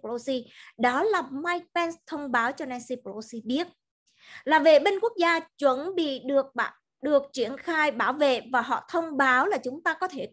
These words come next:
quay trở lại điện Capitol trong vòng hơn một tiếng đồng hồ nữa, tức là vào khoảng tám giờ rưỡi, chín giờ tối,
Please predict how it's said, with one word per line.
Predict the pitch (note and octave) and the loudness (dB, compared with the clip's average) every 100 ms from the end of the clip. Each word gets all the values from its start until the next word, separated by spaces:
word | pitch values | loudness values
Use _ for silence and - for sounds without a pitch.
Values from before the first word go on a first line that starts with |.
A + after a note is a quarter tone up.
| _ | _
quay | F4 F4 F4+ F4 | -4 -2 -2 -4
trở | B3 G3 | -6 -2
lại | D4+ - | -2 -4
điện | A#3+ F3 | -6 -6
Capitol | C4+ D4 - C#4+ C#4 | -6 -6 -6 -4 -2
trong | C#4 B3 | -4 -8
vòng | G#3+ G3 F#3 _ _ _ _ _ | -8 -10 -14 _ _ _ _ _
hơn | E4 D#4 | -6 -4
một | B3+ - | -4 -4
tiếng | G#3+ | -4
đồng | D4 A#3 | -4 -6
hồ | G3+ | -6
nữa, | F#3+ - A#3+ | -8 -8 -8
tức | E4 | -8
là | A3 | -8
vào | G3 - | -10 -14
khoảng | - F3 A3+ _ _ _ - | -10 -10 -12 _ _ _ -4
tám | G#3 D#4 | -2 -2
giờ | C#4+ F#3+ | -6 -6
rưỡi, | F3+ A#3 | -8 -8
chín | A#3+ D#4+ | -8 -6
giờ | C#4 | -6
tối, | G3+ A3 | -6 -8